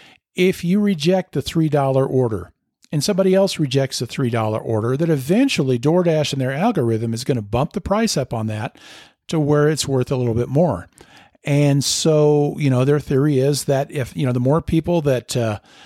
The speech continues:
maybe reject the low-paying orders, the better it's gonna be down the line that, uh, DoorDash will get the picture and start paying a little bit more.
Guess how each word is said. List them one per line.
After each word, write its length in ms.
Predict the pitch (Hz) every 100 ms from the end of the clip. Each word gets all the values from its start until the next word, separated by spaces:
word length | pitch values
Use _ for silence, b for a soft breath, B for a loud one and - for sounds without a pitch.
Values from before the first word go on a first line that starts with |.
| B B
maybe 240 | 208 123 120
reject 480 | 120 113 139 190
the 100 | -
low-paying 600 | 147 147 170 170 170 175
orders, 560 | 180 160 139 135 160 - _ _ _ _ _ _ _ _ _ _ _ _ -
the 160 | 123
better 280 | 117 139 143
it's 140 | 131
gonna 180 | - 139
be 160 | 123 127
down 220 | 127 123
the 80 | 120
line 460 | 151 226 127 110
that, 260 | 110 110 -
uh, 220 | 104 104
DoorDash 500 | 117 104 104 107 -
will 80 | 127
get 140 | 120
the 80 | -
picture 440 | - 110 - 131 143
and 320 | 131 127 127
start 280 | - 147 185
paying 240 | 208 233
a 60 | 123
little 180 | 110
bit 160 | 95 -
more. 360 | 101 87 80